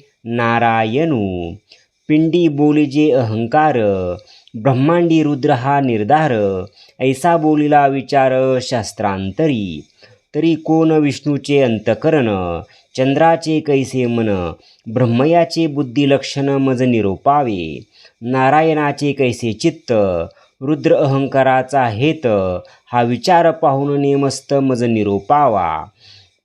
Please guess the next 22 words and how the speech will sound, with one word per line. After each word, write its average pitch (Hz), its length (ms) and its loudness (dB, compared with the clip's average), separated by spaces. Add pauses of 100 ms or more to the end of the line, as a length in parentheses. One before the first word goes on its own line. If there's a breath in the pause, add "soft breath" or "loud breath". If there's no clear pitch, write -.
(140)
प्रचित 160 360 -6
निश्चया 147 540 2
पुढे 135 320 0
अनुमान, 113 920 0 (380 loud breath)
जैसे 139 380 2
सिंहा 143 340 0
पुढे 143 320 2
आले 120 340 2
स्वान, 113 640 -2 (320 loud breath)
खऱ्या 165 300 2
पुढे 160 400 0
खोटे 123 340 -2
प्रमाण 139 500 0 (300)
होईल 120 500 -2 (100)
कैसे. 101 640 -2 (540 soft breath)
परी 160 260 2
यासच 151 440 0
पारखी 139 600 0
पाहिजे, 113 800 0 (480 soft breath)
पारखीने 160 600 2
निश्चय 151 560 0
लाहिजे, 113 760 0